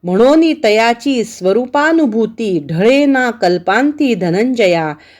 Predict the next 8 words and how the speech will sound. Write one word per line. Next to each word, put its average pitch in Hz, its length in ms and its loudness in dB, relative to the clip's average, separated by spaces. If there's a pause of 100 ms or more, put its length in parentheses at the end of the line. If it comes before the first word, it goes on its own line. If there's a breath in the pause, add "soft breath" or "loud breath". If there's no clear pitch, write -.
(140 soft breath)
ऐक्य 285 420 0
रसाचीच 226 800 -2 (460 loud breath)
जणू 196 320 2
ती 254 220 -4
ओतली 214 580 0
हृदय 185 440 2
घातली 214 600 -2
नित्यतेच्या." 156 840 -2